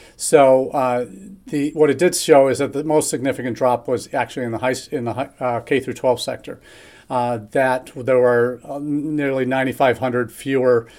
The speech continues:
K through twelve international students enrolled in the U S in twenty twenty-one. That's a sixteen percent decline.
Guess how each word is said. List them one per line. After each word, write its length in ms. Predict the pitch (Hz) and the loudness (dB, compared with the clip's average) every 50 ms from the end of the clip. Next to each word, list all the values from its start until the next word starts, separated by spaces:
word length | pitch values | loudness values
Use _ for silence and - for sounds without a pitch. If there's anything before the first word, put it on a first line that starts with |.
| - _ | -20 _
K 160 | - - 131 | -4 -4 -4
through 140 | 120 - 131 | -2 -4 -6
twelve 360 | - - 139 127 123 120 113 | -6 -2 0 0 0 0 0
international 520 | 123 123 117 117 120 120 120 117 - 135 117 | -2 -4 -4 -4 -4 -4 -6 -6 -8 -10 -12
students 400 | - - - 127 117 110 - - | -10 -8 -8 -6 -6 -8 -10 -10
enrolled 260 | 127 120 120 117 110 | -8 -6 -6 -6 -6
in 100 | 117 113 | -8 -8
the 80 | 113 110 | -8 -6
U 140 | 117 117 | -4 -2
S 180 | 117 113 - - | -2 -4 -4 -6
in 80 | 127 117 | -10 -12
twenty 280 | - - 123 113 113 | -10 -10 -10 -10 -10
twenty-one. 480 | - - 127 117 117 113 117 117 113 110 | -12 -12 -12 -10 -10 -8 -8 -8 -8 -8
That's 160 | 110 110 - | -10 -10 -12
a 40 | 120 | -12
sixteen 680 | - - - 160 147 - - - 151 139 135 131 120 | -8 -4 -4 -4 -4 -4 -6 -6 -6 -4 -4 -6 -8
percent 440 | 123 131 120 - - 135 123 120 117 | -8 -10 -10 -8 -8 -8 -8 -8 -10
decline. 540 | - 113 - - 127 120 123 139 165 180 | -12 -16 -12 -8 -6 -4 -4 -4 -6 -10